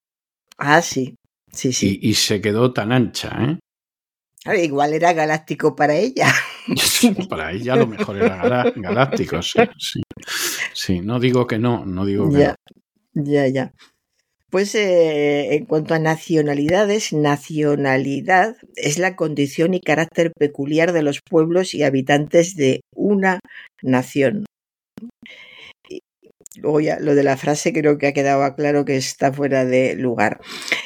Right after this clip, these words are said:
Speaker 1: Y vamos ahora a un reportero retransmitiendo un avance sobre las elecciones vascas y que repitió varias veces que el primer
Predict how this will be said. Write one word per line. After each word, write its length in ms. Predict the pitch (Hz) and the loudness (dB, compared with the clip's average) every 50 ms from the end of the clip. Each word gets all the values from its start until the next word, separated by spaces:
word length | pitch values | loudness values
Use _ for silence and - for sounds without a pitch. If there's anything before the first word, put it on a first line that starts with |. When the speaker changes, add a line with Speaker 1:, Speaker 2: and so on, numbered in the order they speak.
| - - _ _ _ _ - | -12 -16 _ _ _ _ 0
Speaker 1:
Y 200 | 269 294 277 - | 0 0 0 0
vamos 280 | 226 226 220 220 - 226 | -2 0 0 0 0 0
ahora 160 | 214 208 202 | 0 2 2
a 20 | 214 | 2
un 100 | 214 208 | 2 2
reportero 720 | 214 214 208 214 - 185 180 - - 202 208 214 214 202 | 0 0 0 0 0 -2 0 0 0 0 2 2 2 2
retransmitiendo 920 | 185 170 - - 160 151 151 151 147 147 151 - 175 185 190 185 190 190 | 0 0 0 0 0 0 0 0 0 0 0 0 0 0 2 0 0 0
un 180 | 185 175 175 170 | 0 0 0 0
avance 680 | 170 170 175 170 175 175 175 - - 170 165 269 269 - _ _ _ _ - | 0 2 2 2 2 0 -2 -4 -2 -2 -2 -2 -2 -8 _ _ _ _ -6
sobre 460 | 175 - - - 160 147 147 139 135 139 | -4 -2 0 0 0 0 0 0 0 2
las 240 | 139 135 139 - - | 2 2 2 2 0
elecciones 760 | 131 131 131 135 135 - 185 185 185 175 156 143 - 139 143 | 0 0 0 -2 -2 -2 0 0 2 2 0 0 -2 -2 0
vascas 640 | 165 175 226 - - - - 147 175 254 - - - - - - - - - - - _ _ _ _ _ - | 0 0 0 0 -2 -2 2 4 4 4 2 -2 -8 -12 -18 -18 -18 -20 -20 -20 -20 _ _ _ _ _ -4
y 220 | 226 233 254 247 - - | 0 0 0 0 0 0
que 120 | 214 208 | -2 0
repitió 460 | 202 190 185 190 175 170 - 190 196 | 0 0 -2 -2 -4 -4 -2 -2 0
varias 360 | 202 202 196 196 190 180 170 | 2 2 2 2 2 0 2
veces 440 | 175 180 185 185 - 202 196 - - _ _ - | 0 0 0 0 0 -2 -2 -2 -4 _ _ -6
que 380 | 202 202 208 202 190 185 175 | -2 0 2 2 4 4 4
el 400 | 165 160 156 151 147 143 143 143 156 | 2 2 0 0 0 2 0 0 0
primer 360 | - 160 165 175 180 180 | -4 -6 -4 -2 -2 -2